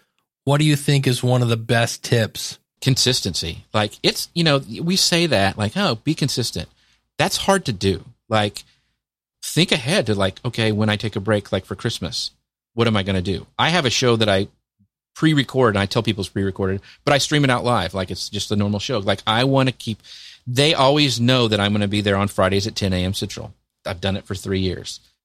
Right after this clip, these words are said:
Speaker 2: I just talked with Elsie this week, is how important community is. You've got a great community. Ecamm's got a great community. Look at people who have community and model what they do. They're genuine.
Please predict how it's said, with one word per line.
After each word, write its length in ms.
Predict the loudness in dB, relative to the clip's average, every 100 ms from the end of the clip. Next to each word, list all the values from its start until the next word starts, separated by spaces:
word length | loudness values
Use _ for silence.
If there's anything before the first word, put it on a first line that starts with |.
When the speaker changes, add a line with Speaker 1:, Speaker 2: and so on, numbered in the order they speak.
| _
Speaker 2:
I 100 | -2
just 220 | 0 2
talked 220 | 2 0 -2
with 100 | -2
Elsie 420 | -2 -2 -4 -6
this 380 | -10 -8 -6 -4
week, 240 | -4 -4 -6
is 160 | -12 -14
how 360 | -8 0 0 0
important 340 | -2 -4 -4
community 400 | -2 0 -2 -6
is. 320 | -8 -8 -8 _ _ -6
You've 160 | -2
got 180 | 2 2
a 60 | 2
great 300 | 2 0 2
community. 580 | 2 4 2 0 -6 -10 -18 _ -4
Ecamm's 380 | -2 2 0 0
got 160 | -2
a 80 | -2
great 240 | -2 -4 -2
community. 460 | 0 0 -2 -8 _ _ _ _ 0
Look 360 | 4 4 4
at 120 | 0
people 340 | 0 -2 0 -2
who 200 | 0 -2
have 300 | -2 -6 -4
community 680 | 0 2 2 0 -2 -6 -10 _ _ 0
and 140 | 4
model 480 | 4 4 4 4 2
what 200 | 0 -2
they 180 | -2 -2
do. 400 | -2 -4 -8 -16 _ _ _ _
They're 140 | 0 0
genuine. 760 | 0 0 2 0 0 -2 -6